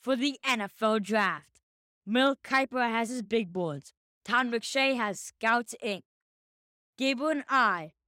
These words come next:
bring the power of stick by your picks. This is not just Mock Draft one point oh. This is our only mock draft. Why? Because we only need one mock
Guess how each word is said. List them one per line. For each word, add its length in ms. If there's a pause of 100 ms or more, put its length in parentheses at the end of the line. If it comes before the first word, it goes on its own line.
(520)
bring 480
the 100
power 560 (400)
of 240
stick 760 (300)
by 200
your 720 (480)
picks. 720 (480)
This 200
is 140
not 420
just 300
Mock 380
Draft 320
one 300
point 300
oh. 300 (400)
This 220
is 100
our 260 (180)
only 500
mock 360
draft. 560 (300)
Why? 440 (300)
Because 300
we 240
only 300
need 280
one 380
mock 220